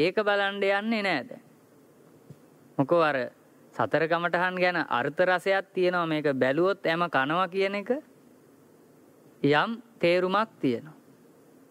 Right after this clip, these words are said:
හැබැයි ඒක බලන්න ගියේ නැති වුණාට මම හිතපු විදිහම මං කියන්නම්. මෙච්චර ඇයි මේ ගේ ඇතුළට වෙලා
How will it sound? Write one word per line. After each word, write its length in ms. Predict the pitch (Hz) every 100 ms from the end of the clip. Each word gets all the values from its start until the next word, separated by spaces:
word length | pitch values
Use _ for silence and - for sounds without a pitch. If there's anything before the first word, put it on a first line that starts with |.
| - - - - - -
හැබැයි 440 | 139 135 131 113 -
ඒක 240 | 120 131
බලන්න 440 | 151 151 151 143 139
ගියේ 260 | 127 123 117
නැති 300 | 113 113 139
වුණාට 380 | 151 156 175 220 247 - - - - _ - - - - - - - - 240 - - - - - - - - - - - - - - - -
මම 220 | 139 139 160
හිතපු 420 | 135 117 165 175
විදිහම 360 | 185 175 170 170
මං 280 | 156 139 135
කියන්නම්. 580 | 135 123 117 113 190 - - - - - - - - - - - - - -
මෙච්චර 460 | 147 147 - 175
ඇයි 260 | 170 156 156
මේ 200 | 160 170
ගේ 220 | 151 156
ඇතුළට 360 | 156 151 160 151
වෙලා 320 | 151 151 175